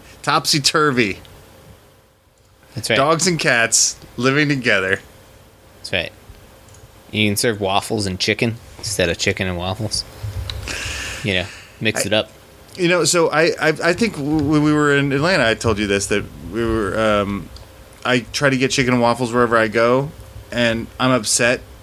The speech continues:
Speaker 1: every time the chicken's not spicy.
Speaker 2: Mm-hmm. Mm-hmm.
Speaker 1: Like, what's the point in that? The whole point is the hot, sweet thing, right?
Speaker 2: No, I thought it was a salty, sweet thing.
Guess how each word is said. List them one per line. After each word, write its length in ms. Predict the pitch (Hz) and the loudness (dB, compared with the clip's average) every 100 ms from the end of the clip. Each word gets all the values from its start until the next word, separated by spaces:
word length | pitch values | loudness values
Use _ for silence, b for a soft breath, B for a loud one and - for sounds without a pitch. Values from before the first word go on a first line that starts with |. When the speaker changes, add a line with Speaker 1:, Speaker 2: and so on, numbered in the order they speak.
| - - | -16 -4
Speaker 1:
every 200 | 131 131 | 0 0
time 240 | 131 123 123 | 0 0 0
the 60 | |
chicken's 380 | 107 131 127 113 | 0 -2 -2 -4
not 160 | 120 - | -4 -2
spicy. 480 | - 113 - 185 190 - - - - - - - - | -2 0 0 -2 -6 -16 -20 -20 -20 -20 -20 -20 -10
Speaker 2:
Mm-hmm. 240 | - 117 120 135 - 123 | -2 0 0 -4 -10 -6
Mm-hmm. 240 | 101 117 | -2 -2
Speaker 1:
Like, 180 | 170 165 | -2 0
what's 180 | 202 208 | -2 -2
the 80 | - | -8
point 240 | 208 220 214 | -2 0 2
in 60 | |
that? 260 | 214 180 - - - - | 0 0 -4 -18 -20 -4
The 60 | 151 | -2
whole 120 | 170 | -2
point 260 | - 185 | 0 0
is 120 | 160 135 | 0 0
the 180 | 127 107 - | -2 -2 -12
hot, 320 | - 143 143 - - - | -6 -2 -2 -2 -20 -10
sweet 340 | - 147 165 - | -4 0 0 0
thing, 280 | 98 87 87 | -4 -4 -8
right? 240 | 107 120 143 - - - - - - - - - - | 0 0 0 -10 -16 -14 -14 -14 -14 -10 -10 -10 0
Speaker 2:
No, 60 | 127 | 0
I 60 | |
thought 160 | - 104 | 2 0
it 60 | |
was 140 | 95 - | -2 -2
a 40 | |
salty, 460 | - - 147 110 - | 0 4 2 2 -4
sweet 300 | - - - | -4 -6 -12
thing. 180 | - | -16